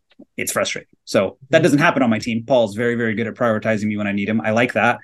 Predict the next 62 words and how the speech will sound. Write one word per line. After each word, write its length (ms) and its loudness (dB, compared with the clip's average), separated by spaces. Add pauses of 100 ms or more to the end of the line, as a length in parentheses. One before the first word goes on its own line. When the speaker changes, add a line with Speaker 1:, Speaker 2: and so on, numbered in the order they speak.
(400)
Speaker 1:
I 80 2
like 240 2
the 80 -8
fact 280 4
that 120 -2
everybody 380 -2
has 260 -2
very, 340 0
very 320 0
defined 460 -2
roles. 520 -2 (200)
So 280 2
there, 380 0 (340)
nothing 320 0
is 140 2
missed. 440 -2
There's 220 -2
no 260 0
like, 220 -2
"Well, 120 0
I 80 2
thought 180 0
you 120 0
were 60 -2
doing 240 -2
this. 220 -4
Oh, 140 0
no, 180 2
you 180 0
were 80 -2
supposed 280 -4
to 60 -4
do 120 -2
this." 240 -4
It's 120 -10
like, 220 -4 (280)
if 100 -6
someone 320 4
doesn't 400 2
do 180 -2
something, 520 2 (160)
we 160 0
can 160 -2
go 160 0
back 320 -4
to 80 2
their 140 2
job 260 0
description 400 -6
and 120 -4
say, 140 -2
"Well, 160 -2
actually, 380 2
this 180 -4
is 80 -2
a 80 -2
role 240 0
you're 140 -2
supposed 320 -4
to 60 -6
be 80 -4
doing." 300 -6